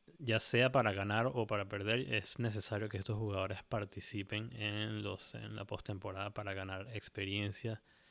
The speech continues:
y, y, pues, seguir creciendo y efectivamente, e-, eventualmente pasar a ser las estrellas claves de este equipo. Pero bueno, ya veremos, eh,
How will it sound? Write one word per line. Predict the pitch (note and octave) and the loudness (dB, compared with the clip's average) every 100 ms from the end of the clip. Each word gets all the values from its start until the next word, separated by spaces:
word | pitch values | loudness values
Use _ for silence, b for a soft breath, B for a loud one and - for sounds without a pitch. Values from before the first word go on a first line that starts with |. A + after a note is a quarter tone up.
| b b b b | b b b b
y, | G#2+ G2+ G2 | -4 -2 -4
y, | G2+ | -2
pues, | G2+ | -2
seguir | - G2 F#2+ | 0 0 0
creciendo | G2 - G#2 A2 | -2 -2 2 4
y | |
efectivamente, | G#2 G2+ - G2+ G#2 G#2 | 2 0 0 0 0 2
e-, | A#2 A2+ G#2 | 2 2 2
eventualmente | G2+ G2 G#2+ G#2 G#2 G#2+ A2+ A#2+ B B B B - | 0 -2 -4 -2 0 0 -2 -2 B B B B -2
pasar | G#2+ - G2 | 0 2 2
a | G2 | 4
ser | A2+ G#2+ | 4 4
las | G#2 G2+ - A#2 | 2 0 -6 -6
estrellas | - - G2+ G2 - | -8 -2 0 0 -2
claves | - G#2+ G2 G2 | 0 4 4 4
de | G2 | 0
este | - F#2+ | -4 -8
equipo. | F#2+ - - b b b b b | -10 -14 -20 b b b b b
Pero | - C3+ | 6 6
bueno, | G2 F#2 | 6 4
ya | G2+ | 8
veremos, | A2 A2+ A2+ A#2+ A#2 A#2+ | 8 8 6 4 2 0
eh, | A2 G#2 G#2 A2 | 2 2 0 -2